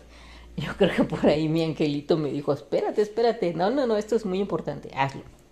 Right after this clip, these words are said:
haz la aclaración", ya la hice. Y ahora sí,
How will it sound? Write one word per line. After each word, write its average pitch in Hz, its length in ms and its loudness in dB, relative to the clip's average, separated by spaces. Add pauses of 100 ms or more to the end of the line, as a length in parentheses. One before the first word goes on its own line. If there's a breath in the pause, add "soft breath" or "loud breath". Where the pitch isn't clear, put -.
haz 127 100 -2
la 156 80 2
aclaración", 170 440 0 (220)
ya 135 120 4
la 165 100 6
hice. - 300 0 (520 soft breath)
Y 127 80 -4
ahora 139 180 2
sí, 370 360 4